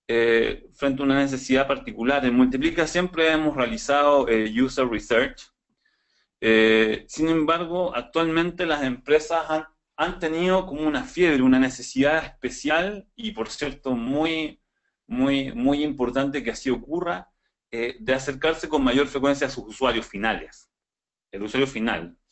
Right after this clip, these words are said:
Sabemos, ¿cierto?, que hay un contexto muchas veces en que las compañías se habla del usuario interno como un usuario muy, muy importante. Sin embargo, cuando hablamos de ir a los usuarios finales, que realmente son, son las personas objetivo de los servicios,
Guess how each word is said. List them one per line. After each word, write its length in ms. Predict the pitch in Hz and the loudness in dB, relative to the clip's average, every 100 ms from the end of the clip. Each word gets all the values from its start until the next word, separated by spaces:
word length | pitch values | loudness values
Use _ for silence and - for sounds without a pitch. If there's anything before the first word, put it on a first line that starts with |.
| _ _ _ | _ _ _
Sabemos, 380 | 110 135 151 | 0 0 0
¿cierto?, 260 | - 156 156 | -2 -4 -2
que 80 | 135 | 0
hay 60 | |
un 100 | 143 | 0
contexto 500 | 131 107 131 127 - | -2 -4 -2 -4 -4
muchas 380 | 131 135 139 127 | -2 -2 0 0
veces 320 | 120 123 143 | 0 0 0
en 140 | 131 120 | 0 0
que 120 | 117 | -2
las 160 | 107 - | -2 -4
compañías 680 | 110 98 107 120 131 139 139 | -6 -4 -2 0 0 -2 0
se 120 | 120 | 2
habla 260 | 127 131 117 | 2 4 4
del 160 | 101 | 2
usuario 520 | 104 104 127 123 127 113 | -2 -4 -2 0 0 0
interno 800 | 101 117 139 110 98 117 - _ _ _ _ | -4 2 2 2 -6 -10 -14 _ _ _ _
como 200 | 98 110 | -10 -6
un 60 | 123 | -4
usuario 400 | 131 127 127 120 | -2 0 2 0
muy, 240 | 117 120 | 0 -4
muy 440 | 110 104 98 120 120 | -4 -6 -8 -6 -6
importante. 600 | 110 104 104 151 131 - | -4 -6 0 0 0 -6
Sin 180 | - 120 | -8 -6
embargo, 320 | 120 127 139 | 0 0 2
cuando 200 | 135 117 | 0 2
hablamos 320 | 113 123 143 | 2 2 0
de 80 | 131 | 0
ir 80 | 131 | 0
a 40 | |
los 160 | 127 110 | 0 0
usuarios 340 | 101 123 131 | -4 -4 -4
finales, 440 | - 107 127 131 - | -6 -4 -2 -2 -8
que 100 | 117 | -10
realmente 580 | 107 113 117 123 120 120 | -4 -4 -2 -4 -6 -10
son, 380 | - 123 131 - _ _ _ | -6 -4 -4 -8 _ _ _
son 160 | _ 120 | _ -4
las 160 | 123 - | -4 -4
personas 500 | 117 - 143 139 - | -10 -2 0 0 -2
objetivo 840 | 135 - - 117 180 202 156 127 120 | -8 -8 -10 -8 -6 -2 0 0 0
de 100 | 117 | -2
los 140 | 113 113 | 0 -4
servicios, 560 | 107 110 120 - 117 | -8 -6 -8 -6 -8